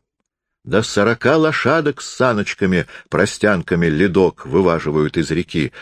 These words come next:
и всякого-то сбродного народу с хитрого рынка подрядили, выламывают ледок баграми, из ледовины тянут, как сахар колют, Горкин рассказывал.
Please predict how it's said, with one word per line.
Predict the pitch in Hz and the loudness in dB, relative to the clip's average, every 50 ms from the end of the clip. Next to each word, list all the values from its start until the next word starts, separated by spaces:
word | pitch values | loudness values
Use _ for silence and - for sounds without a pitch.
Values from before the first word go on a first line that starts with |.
| - - - _ | -20 -20 -8 _
и | 82 - | 0 0
всякого-то | 208 - - - - 139 147 180 180 - - 165 156 165 156 - 147 139 | 0 0 -4 -2 0 2 2 2 2 0 0 0 2 0 0 2 0 0
сбродного | 120 87 71 64 71 73 87 135 147 120 117 131 131 120 120 | 0 -2 -4 -4 0 2 2 2 2 0 -2 -2 0 0 0
народу | 113 113 113 101 107 110 98 80 78 | 2 2 2 4 4 2 2 0 -4
с | - - - | -6 -8 -10
хитрого | - - 110 135 - - 104 120 120 120 110 | -4 -2 -2 0 0 0 0 2 4 4 4
рынка | 104 127 147 139 - - - | 4 2 0 -2 -6 -10 -4
подрядили, | - 120 113 113 113 113 98 98 95 82 73 - - - - - | -4 -2 0 0 -2 -2 0 0 0 0 0 -2 -4 -10 -8 -6
выламывают | 80 73 92 101 87 90 95 92 92 90 85 90 87 85 - - | 0 2 4 4 4 2 0 0 0 0 2 2 2 0 -2 -2
ледок | 73 76 82 73 87 92 95 - - | -2 -2 0 2 2 2 0 0 0
баграми, | 64 82 90 78 76 71 85 98 95 87 85 80 - - - - | 0 0 0 0 0 0 2 2 2 0 0 -2 -4 -8 -8 -4
из | 80 82 69 65 | -4 -4 -2 0
ледовины | 76 85 80 85 82 82 90 85 80 82 | 0 2 2 2 2 2 2 0 -2 -2
тянут, | - - 90 87 85 80 76 - | -2 0 0 0 0 -2 -4 -4
как | - 85 82 - - | -4 -4 -4 -4 -6
сахар | - - 78 78 76 - - 73 - | -8 -4 -4 -4 -2 -4 -6 -8 -8
колют, | - - 80 78 71 67 65 - - - - _ _ _ | -4 -2 0 0 0 0 -4 -6 -12 -20 -20 _ _ _
Горкин | 64 62 76 78 76 69 64 - - 69 65 | -8 -2 0 2 2 0 -2 -4 -8 -6 -4
рассказывал. | 67 69 - - - - 67 62 57 58 58 57 - | -4 -4 -4 -6 -6 -6 -6 -6 -6 -8 -12 -14 -16